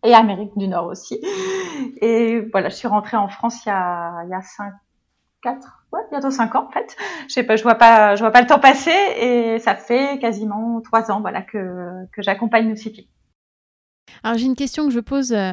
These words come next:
Speaker 2: à tous mes invités, mais est-ce que vous vous souvenez à quand remonte votre, euh, déclic ? Ou si ça n'a pas été un déclic, quel a été le, le processus qui vous a amené à, à, à vous engager sur ces sujets de développement durable ?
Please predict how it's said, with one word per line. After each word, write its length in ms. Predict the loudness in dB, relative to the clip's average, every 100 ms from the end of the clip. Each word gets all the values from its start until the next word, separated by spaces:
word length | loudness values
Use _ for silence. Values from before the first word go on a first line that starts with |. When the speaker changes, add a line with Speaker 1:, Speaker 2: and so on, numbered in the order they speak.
| -6
Speaker 2:
à 80 | -10
tous 180 | -6
mes 220 | -4 -4 -4
invités, 480 | -6 -8 -10 -8 -4
mais 300 | -4 -6 -8 -10
est-ce 140 | -10
que 80 | -8
vous 160 | -8 -4
vous 140 | -4
souvenez 320 | -4 -4 -4
à 100 | -6
quand 220 | -6 -4
remonte 440 | -4 -2 -4 -6 -10
votre, 460 | -8 -8 -10 -10
euh, 240 | -8 -6 -6
déclic ? 640 | -8 -10 -10 -14 -14 -20 _ -20 -20 -12
Ou 60 | -12
si 180 | -10 -8
ça 160 | -6
n'a 140 | -6 -6
pas 160 | -8
été 280 | -8 -8 -6
un 140 | -6
déclic, 440 | -6 -8 -10 -12 -8
quel 180 | -6 -4
a 60 |
été 320 | -4 -6 -6 -4
le, 160 | -4
le 140 | -4 -6
processus 720 | -6 -8 -8 -10 -8 -10 -10
qui 120 | -10
vous 240 | -8 -6
a 60 | -6
amené 400 | -6 -4 -4 -4
à, 180 | -6 -10
à, 260 | -12 -10 -10
à 40 |
vous 240 | -8 -8
engager 380 | -6 -6 -6 -8
sur 180 | -10 -12
ces 160 | -12 -14
sujets 380 | -12 -10 -10
de 120 | -8 -10
développement 480 | -10 -12 -12 -10
durable ? 520 | -10 -10 -10 -10 -12